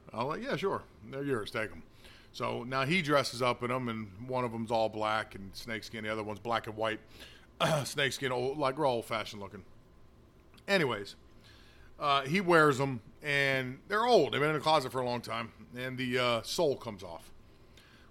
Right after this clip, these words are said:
Well, I put 'em aside, and I said, "Don't worry, we'll take 'em." We know a guy. Yeah, I know a guy. Yeah.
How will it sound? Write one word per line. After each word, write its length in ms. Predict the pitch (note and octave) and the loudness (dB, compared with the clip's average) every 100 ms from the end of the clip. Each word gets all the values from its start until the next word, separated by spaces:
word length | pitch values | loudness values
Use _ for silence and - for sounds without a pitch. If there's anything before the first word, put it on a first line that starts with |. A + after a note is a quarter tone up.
| - | -4
Well, 200 | D3 D3+ | -2 -2
I 80 | C3+ | -2
put 200 | C3+ F3+ | 0 2
'em 80 | F#3+ | 2
aside, 320 | E3+ D#3 D3 | 4 6 8
and 100 | D3 | 6
I 40 | A#2+ | 0
said, 120 | C3 | -2
"Don't 140 | C#3+ | 0
worry, 220 | C#3 C3 | 2 2
we'll 140 | A#2+ A2+ | 0 -4
take 280 | C3+ B2 A#2 | -2 -2 -2
'em." 160 | A2 - - - - - - | -8 -10 -20 -20 -20 -20 -8
We 220 | C3 F3 | 0 2
know 320 | D#3+ E3 E3 | 4 4 6
a 40 | C#3+ | 4
guy. 560 | B2+ A#2+ A2+ A#2 C3 - - - - | 6 6 6 4 0 -8 -20 -20 -18
Yeah, 260 | A#2+ A2 - - | -14 -12 -12 -10
I 120 | A#2+ | -4
know 260 | B2+ A2+ | 0 -2
a 40 | G2 | -2
guy. 500 | F2+ D#2+ D#2+ D#2+ - - - G#2 | -8 -8 -8 -10 -16 -20 -18 -14
Yeah. 160 | F#2 | -14